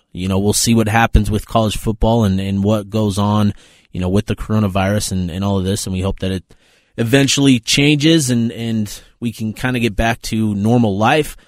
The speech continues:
But I think in the long run, I think this benefits Utah more than it hurts them just because of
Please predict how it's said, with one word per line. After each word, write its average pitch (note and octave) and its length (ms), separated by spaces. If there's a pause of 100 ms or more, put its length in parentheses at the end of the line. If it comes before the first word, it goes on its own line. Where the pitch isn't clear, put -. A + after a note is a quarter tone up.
(340)
But A#2 140
I A#2+ 100
think C3 320
in C3+ 140
the C#3+ 80
long C#3+ 340
run, A2 100
I G#2+ 120
think B2 280
this A#2+ 200
benefits A2+ 580
Utah G#2 320
more G2+ 300
than A2+ 160
it G#2+ 120
hurts - 380
them F2+ 220
just G2+ 180
because G2+ 400
of G2+ 240